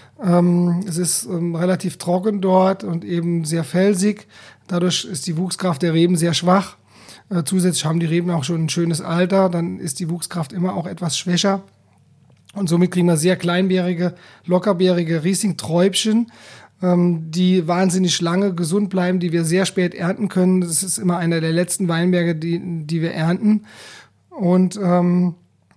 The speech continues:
ja, somit kriegen wir eine fantastische Qualität.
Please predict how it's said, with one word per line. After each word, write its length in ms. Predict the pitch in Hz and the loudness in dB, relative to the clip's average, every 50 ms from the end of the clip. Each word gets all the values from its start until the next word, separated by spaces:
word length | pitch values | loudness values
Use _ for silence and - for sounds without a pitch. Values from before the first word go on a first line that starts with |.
| _ _ _ _ _ _ _ _ _ _ _ _ _ _ _ _ - - _ _ _ _ _ _ _ _ _ _ _ _ _ _ 254 | _ _ _ _ _ _ _ _ _ _ _ _ _ _ _ _ -20 -20 _ _ _ _ _ _ _ _ _ _ _ _ _ _ 0
ja, 280 | 190 180 180 170 160 | 2 4 4 4 2
somit 340 | 147 151 160 180 180 185 180 | 0 -2 -2 0 0 0 0
kriegen 160 | - 190 190 190 | 0 -2 0 0
wir 60 | 190 | 2
eine 140 | 175 170 - | 0 0 0
fantastische 600 | - 170 156 156 170 170 - - 175 170 185 160 | -2 -4 -2 -2 -2 -4 -4 -4 -4 -4 -6 -6
Qualität. 720 | - 180 170 170 156 135 - 160 170 190 208 208 - | -4 -4 -4 -4 -4 -4 -2 0 2 2 0 -2 -4